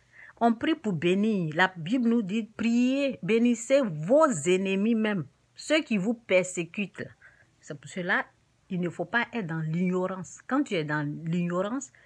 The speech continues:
c'est toi qui fais des prières pour tuer, pour détruire. Dieu ne nous demande pas, la Bible, dans la Bible, tu vas pas avoir,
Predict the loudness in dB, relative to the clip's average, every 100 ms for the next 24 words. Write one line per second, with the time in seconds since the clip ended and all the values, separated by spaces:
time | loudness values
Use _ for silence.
0 | _ -6 -6 -4 0 0 0 -6 -8 -4
1 | -4 -4 -6 -6 -4 -6 -8 _ _ _
2 | -8 -6 -4 -2 0 0 -2 -6 -2 -2
3 | -2 -2 -4 -6 -12 _ _ _ _ _
4 | _ _ _ _ _ -8 2 2 4 0
5 | -2 0 -2 -2 -2 -2 -2 -2 -4 -2
6 | -2 -2 -2 -2 -2 -2 -4 -4 -6 -6
7 | -14 _ _ _ _ _ -8 -2 -2 -2
8 | -2 0 0 0 -2